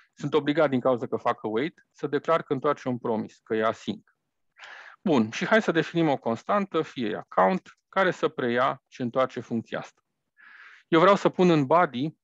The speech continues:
cu response send, response send, uh, vreau să pun acest count. Doar că, dacă fac așa, o să aveți surpriza că nu merge.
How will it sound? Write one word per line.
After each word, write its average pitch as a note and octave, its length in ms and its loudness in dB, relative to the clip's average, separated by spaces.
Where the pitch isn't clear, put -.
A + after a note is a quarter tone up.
cu - 120 -2
response C3 520 2
send, A#2 460 -2
response G#2 720 -2
send, C3 320 -2
uh, C#3+ 380 4
vreau E3+ 200 4
să F#3 140 0
pun G3 260 2
acest - 380 0
count. - 520 -2
Doar F#3 160 0
că, A3+ 100 0
dacă G#3+ 200 0
fac E3+ 240 -2
așa, D3 460 -4
o E3+ 140 -4
să - 120 -2
aveți F3+ 200 -2
surpriza E3+ 440 -4
că - 180 -6
nu F3+ 120 2
merge. A#2 320 -2